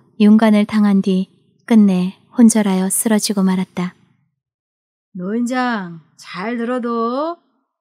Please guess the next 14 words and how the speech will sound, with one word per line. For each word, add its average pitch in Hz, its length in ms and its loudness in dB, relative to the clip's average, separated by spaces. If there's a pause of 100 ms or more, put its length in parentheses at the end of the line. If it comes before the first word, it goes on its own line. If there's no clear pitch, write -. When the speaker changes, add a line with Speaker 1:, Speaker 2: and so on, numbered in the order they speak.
(420)
Speaker 2:
당신 226 380 -6
딸이 247 280 -4
서울에서 262 500 -6
뭐 214 220 -4
하다 254 220 -6
왔는지 240 440 -4
알아? 269 500 -6 (1000)
기생질하면서 269 1160 -6
이놈저놈 262 840 -4
붙어먹다가 247 1300 -8 (480)
순진한 277 580 -6
부잣집 254 560 -8
도련님을 254 520 -6
후려내서 254 720 -8